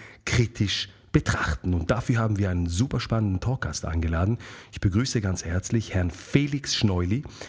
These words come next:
Er ist Vizepräsident beim Bündnis Freiheitliches Gesundheitswesen und Head of Public Affairs Comparis. Das ist das Schweizer Vergleichsportal. Herzlich willkommen, Herr Felix Schneuli.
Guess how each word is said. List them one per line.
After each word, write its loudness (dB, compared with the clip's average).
Er 2
ist -2
Vizepräsident 0
beim 0
Bündnis 0
Freiheitliches 0
Gesundheitswesen 0
und -4
Head 0
of -4
Public 0
Affairs -4
Comparis. -2
Das -4
ist -4
das -2
Schweizer 0
Vergleichsportal. -2
Herzlich 0
willkommen, 0
Herr 0
Felix 0
Schneuli. -4